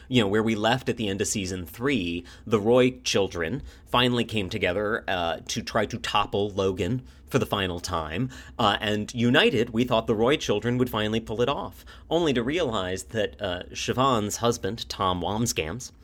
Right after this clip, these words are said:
had betrayed the Roy children because, as Tom put it in perhaps my favorite scene from the show ever, the scene of him and Kendall,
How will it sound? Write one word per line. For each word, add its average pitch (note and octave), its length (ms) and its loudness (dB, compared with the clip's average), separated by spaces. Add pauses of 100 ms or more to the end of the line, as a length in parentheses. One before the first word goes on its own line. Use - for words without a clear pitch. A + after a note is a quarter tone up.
(180)
had G2 360 -2
betrayed B2 640 2
the G2+ 180 0
Roy F#2 240 2
children F#2 680 0 (240)
because, B2 400 2
as G#2 220 -2
Tom C#3 380 2
put G#2 180 0
it G2 160 0
in G#2+ 540 -4
perhaps C#3 440 2
my C#3 140 -4
favorite A2+ 560 -2
scene G2+ 240 -4
from G2+ 140 -6
the F#2+ 60 -4
show F#2 280 0
ever, F2 180 -4
the F#2 100 -6
scene A2 260 -2
of G#2 100 -4
him G#2+ 340 -6
and G#2 180 -10
Kendall, F#2+ 640 -4